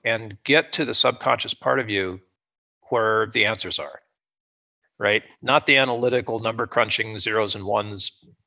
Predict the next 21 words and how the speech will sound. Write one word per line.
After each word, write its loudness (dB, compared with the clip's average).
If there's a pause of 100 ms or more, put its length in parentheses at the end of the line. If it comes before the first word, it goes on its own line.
(120)
you -12
know, -4
grinded -2
out 2
bits -2
and -12
bytes, 0 (480)
an -6
analytical -2
part -2
of -6
you, -10 (140)
but -2
the -12
part 0
that 2
responds 0
to -6 (480)
intuition -2
and -8
inspiration, -4